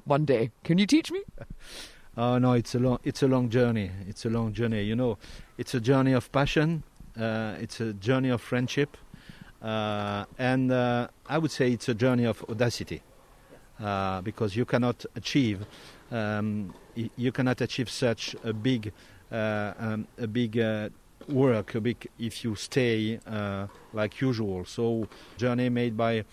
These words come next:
Speaker 2: a lot of people involved, uh, in, in this project.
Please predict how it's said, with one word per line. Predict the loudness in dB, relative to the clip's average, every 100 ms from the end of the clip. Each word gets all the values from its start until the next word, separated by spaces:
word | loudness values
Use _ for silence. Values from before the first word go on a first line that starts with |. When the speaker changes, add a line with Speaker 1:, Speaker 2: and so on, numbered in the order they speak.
| -8
Speaker 2:
a | -2
lot | 0 0
of | 0
people | 0 2 2 0 -4 -6
involved, | -2 2 4 4 2 -4 -6 -18 -20 -8
uh, | -4 -2 -4
in, | -4 -4 -2
in | -2
this | -2 -2
project. | 0 0 0 -4 -10